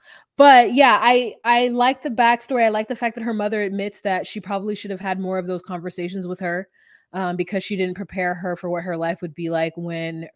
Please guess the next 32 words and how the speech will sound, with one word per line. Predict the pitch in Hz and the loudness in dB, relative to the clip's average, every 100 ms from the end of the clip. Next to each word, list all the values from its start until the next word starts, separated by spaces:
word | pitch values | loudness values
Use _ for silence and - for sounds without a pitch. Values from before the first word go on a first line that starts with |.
| 160 | -14
everything | 175 170 175 170 | -12 -12 -10 -10
was, | 160 - | -10 -8
like, | 160 156 | -8 -8
blown | 170 175 | -8 -6
up | 160 | -8
in | 170 | -8
her | 175 | -8
face. | 160 165 156 190 - _ _ - - - | -8 -6 -6 -8 -12 _ _ -20 -20 -8
Um, | 190 180 180 | -4 -2 0
and | 220 | 2
I | 233 | 4
never | 233 233 240 233 | 4 2 2 0
would, | 208 185 170 185 185 | 0 -2 -4 -4 -4
would | 185 190 185 | -4 -4 -2
want | 170 180 196 185 185 | -6 -8 -4 -2 -2
anybody | 185 185 170 170 170 180 - | -6 -6 -4 -4 -4 -8 -10
to | 202 185 175 165 165 _ _ _ _ | -4 -4 -4 -6 -10 _ _ _ _
feel | _ - 226 214 190 | _ -4 0 2 0
the | 180 | 0
way | 175 175 | -2 -2
that | 170 156 | -4 -6
she's | - 165 | -10 -12
felt. | - 165 160 - | -8 -6 -6 -8
And | 180 | -8
I | 180 | -8
feel | - 208 196 | -6 -4 0
like | 185 180 | -2 -2
with | 185 185 | -4 -4
her, | 196 185 180 | -4 -2 0
like, | 170 170 - | -2 -4 -6
philanthropy | - 202 190 196 196 202 202 | -8 -6 -4 -4 -6 -10 -8
work | 185 175 180 | -6 -4 -4